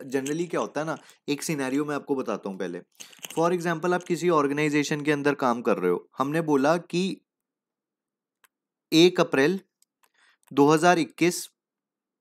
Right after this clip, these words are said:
से इकतीस मार्च दो हज़ार बाईस तक का अकाउंटिंग ईयर हो गया,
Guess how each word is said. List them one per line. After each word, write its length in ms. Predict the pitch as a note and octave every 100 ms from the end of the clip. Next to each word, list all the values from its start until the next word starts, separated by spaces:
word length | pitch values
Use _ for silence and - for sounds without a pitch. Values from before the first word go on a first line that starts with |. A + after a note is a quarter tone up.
| _ _ _ _ _ _ _ _ _ _ _ _ _ _ - _ _ _ _ _
से 420 | - E3+ F3 F#3 - _ _
इकतीस 640 | D#3 - E3+ - F#3+ G3 E3
मार्च 300 | D#3+ F3 -
दो 140 | D#3+
हज़ार 220 | D#3+ F3 E3+
बाईस 320 | D3+ D3+ -
तक 160 | F3
का 140 | - F3+
अकाउंटिंग 480 | E3+ D#3 D3 F3+ F3+
ईयर 160 | F3+
हो 100 | E3+
गया, 200 | D#3+ F3